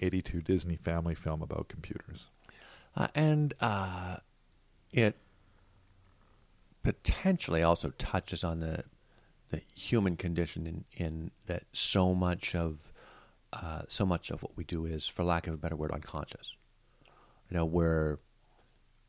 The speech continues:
Speaker 2: we're driven by drives that we probably don't understand, don't
Speaker 1: Yeah.
Speaker 2: really examine.
Speaker 1: Yeah.
Speaker 2: Uh, you know, for, for much of our lives, we don't really know what we're really pursuing.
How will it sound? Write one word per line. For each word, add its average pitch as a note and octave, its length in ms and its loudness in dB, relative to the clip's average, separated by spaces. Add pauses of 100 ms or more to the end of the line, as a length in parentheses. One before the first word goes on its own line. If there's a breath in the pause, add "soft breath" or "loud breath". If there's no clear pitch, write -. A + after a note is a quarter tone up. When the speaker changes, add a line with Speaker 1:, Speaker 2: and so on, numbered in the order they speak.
(140)
Speaker 2:
we're E2 220 -2 (160)
driven F2 560 4
by D#2 540 0
drives D#2+ 460 4
that - 140 -8 (1900)
we G#2 200 4
probably F2 540 2
don't E2+ 240 2
understand, D#2+ 580 0 (240 loud breath)
don't G2 200 8
Speaker 1:
Yeah. G2+ 40 0
Speaker 2:
really F2+ 180 4
examine. D#2+ 720 2 (200 loud breath)
Speaker 1:
Yeah. G2 280 8 (120)
Speaker 2:
Uh, E2 280 2 (560)
you G2 60 -4
know, E2+ 100 -2
for, E2+ 420 2
for E2+ 180 2
much F#2 280 4
of F2 80 0
our F2+ 80 4
lives, D#2+ 300 2
we E2+ 100 -2
don't E2+ 320 0 (500)
really F#2 720 4
know F2 440 2
what E2+ 580 0
we're D#2+ 100 0
really D#2 260 0
pursuing. - 500 -4